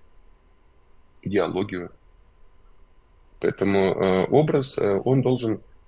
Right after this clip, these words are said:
э, на что-то работать. Просто прийти, создать образ, э, ч-, человека какого-то,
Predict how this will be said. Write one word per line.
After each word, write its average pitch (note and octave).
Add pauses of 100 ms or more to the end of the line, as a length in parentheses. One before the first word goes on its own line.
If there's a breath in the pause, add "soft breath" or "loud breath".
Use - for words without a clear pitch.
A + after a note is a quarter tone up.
(160)
э, F#2+
на G#2
что-то C3
работать. G2 (360 loud breath)
Просто -
прийти, A2
создать G#2
образ, B2
э, F#2+
ч-, -
человека A2+
какого-то, G2+